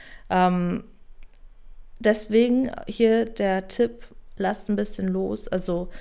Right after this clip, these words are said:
nimm dir den Druck raus. Nimm weniger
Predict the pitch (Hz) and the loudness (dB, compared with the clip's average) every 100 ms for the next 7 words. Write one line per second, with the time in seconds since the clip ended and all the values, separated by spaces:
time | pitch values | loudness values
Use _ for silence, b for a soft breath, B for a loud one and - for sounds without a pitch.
0 | B B 240 285 269 233 208 202 220 220 | B B 6 6 6 6 6 2 -2 -2
1 | - - - 190 - B B B 214 233 | -2 0 0 -4 -10 B B B 6 8
2 | 233 214 - - - 190 240 302 302 254 | 8 6 0 -12 -8 2 4 6 4 6
3 | 240 233 233 233 | 8 8 6 0